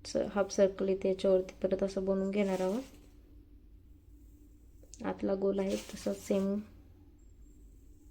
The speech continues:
गोल त्याच्यावरती बनवून घ्यायचा आहे. मैत्रिणींनो, तुम्हाला जर माझे रांगोळी डिझाईन आवडत असतील, माझे व्हिडिओ जर तुम्हाला आवडत असतील, तर प्लीज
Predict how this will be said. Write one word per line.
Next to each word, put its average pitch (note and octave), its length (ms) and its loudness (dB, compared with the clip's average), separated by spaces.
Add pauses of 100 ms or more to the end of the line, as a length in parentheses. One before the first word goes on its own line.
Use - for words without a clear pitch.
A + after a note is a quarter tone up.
(2000)
गोल G3 220 4
त्याच्यावरती G3 500 -2
बनवून G3 300 -2
घ्यायचा F#3+ 340 0
आहे. F#3 220 0 (760)
मैत्रिणींनो, A3 680 6 (180)
तुम्हाला G#3+ 240 6
जर G#3+ 140 8
माझे G#3+ 300 6
रांगोळी G3+ 340 4
डिझाईन G#3 360 6
आवडत G3+ 340 4
असतील, G#3+ 380 2 (320)
माझे F#3 200 4
व्हिडिओ G#3 300 8
जर G3 240 4
तुम्हाला G3+ 420 4
आवडत G3+ 380 8
असतील, G#3 360 2
तर G3 100 8
प्लीज G3 260 4